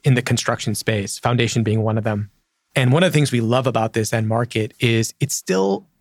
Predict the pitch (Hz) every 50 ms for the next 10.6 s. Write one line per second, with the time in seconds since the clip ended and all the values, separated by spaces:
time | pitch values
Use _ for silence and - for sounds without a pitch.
0 | _ _ _ - - - 139 131 135 127 123 120 120 - - - - - - -
1 | 113 110 107 101 104 - - _ _ - 123 113 - 117 110 110 110 107 - 117
2 | 110 104 - 104 107 110 110 107 - 104 107 - - - - - 240 208 220 208
3 | 165 123 135 127 123 - - - - - 131 123 123 123 120 120 120 117 - _
4 | - - 120 113 - - - 117 110 110 110 - - 104 92 92 110 107 101 101
5 | 107 104 101 - - _ _ _ _ _ _ - - 139 135 120 123 117 110 113
6 | 117 110 104 127 117 113 113 - - - 110 110 104 101 104 - - - _ _
7 | _ _ _ _ _ _ _ _ - 127 120 117 113 113 110 110 - 127 - -
8 | 135 131 120 110 107 107 110 107 - - 113 113 110 - - 107 107 107 120 -
9 | _ _ _ _ _ _ - - _ _ _ _ _ _ _ _ _ _ - 135
10 | 131 127 123 123 120 120 117 117 117 117 113